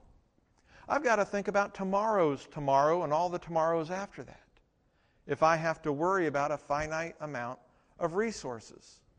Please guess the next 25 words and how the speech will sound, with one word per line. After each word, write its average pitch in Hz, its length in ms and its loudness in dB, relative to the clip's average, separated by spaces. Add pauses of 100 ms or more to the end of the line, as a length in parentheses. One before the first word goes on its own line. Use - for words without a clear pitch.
(720)
And 214 180 4
yet 226 240 4
into 240 380 4
that 220 500 0 (400)
mentality 180 1080 0 (540)
here 262 220 6
comes 247 320 2
God 175 340 10
who 190 160 2
tells 220 400 4
us 151 340 2 (220)
that 185 160 2
there 240 220 12
is 170 120 6
one 240 300 2
who 254 140 2
scatters 220 760 2
and 180 200 -2
yet 202 160 4
increases 202 640 -2
all 190 160 6
the 185 100 0
more. 190 280 2
In 165 60 -2
fact, 208 280 0